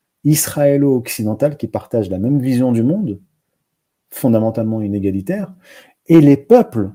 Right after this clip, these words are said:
donc là on en vient à votre question, et les peuples qui ont subi cela, ils ont subi cela avec, euh, no-, notamment en France avec les Gilets jaunes, écrasés,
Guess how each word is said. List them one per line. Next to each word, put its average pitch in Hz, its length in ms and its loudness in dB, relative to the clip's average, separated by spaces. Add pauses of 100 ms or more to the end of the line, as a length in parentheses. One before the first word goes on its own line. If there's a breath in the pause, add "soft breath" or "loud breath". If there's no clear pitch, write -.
(140)
donc 92 220 -4
là 202 80 4
on 180 160 4
en 127 100 8
vient 120 160 4
à 113 40 4
votre 107 200 0
question, 196 600 0 (440 soft breath)
et 160 140 4
les 120 160 2
peuples 120 560 -2 (580)
qui 123 400 -2
ont 117 140 -2
subi 147 500 -2
cela, 208 460 -6 (120)
ils 98 140 -12
ont 101 60 -6
subi 101 260 -10
cela 107 240 -4
avec, 95 380 -4
euh, 95 480 -8
no-, 90 280 -10
notamment 95 360 -8
en 92 40 -10
France - 300 -14
avec 92 140 -14
les 95 80 -8
Gilets 95 240 -4
jaunes, 160 320 -4
écrasés, 113 560 -2